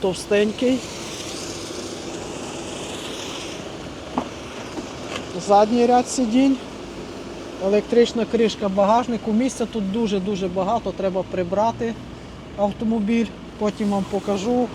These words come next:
Є фаркоп. Отака машинка.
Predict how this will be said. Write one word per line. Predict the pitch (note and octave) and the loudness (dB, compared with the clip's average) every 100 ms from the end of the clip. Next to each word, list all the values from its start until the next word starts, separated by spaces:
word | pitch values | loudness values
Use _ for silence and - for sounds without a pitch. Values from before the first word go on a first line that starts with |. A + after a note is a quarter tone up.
| G3 | 2
Є | G#3 | 4
фаркоп. | G3+ G#3 G3 B3+ B3+ C4 - - - - - - - - - - - - - - - - - - - - - - - - - - - - - - - - F#3+ | 4 0 2 4 6 4 -2 -10 -10 -12 -12 -12 -2 0 0 -8 -12 -12 -12 -12 -12 -12 -12 -12 -12 -12 -12 -12 -12 -10 -10 -12 -12 -12 -10 -10 -10 -4 4
Отака | G3+ G#3 F#3+ G#3 | 6 6 4 4
машинка. | G3+ F#3 G#3 F#3 E3 D#3 | 4 2 4 2 2 -2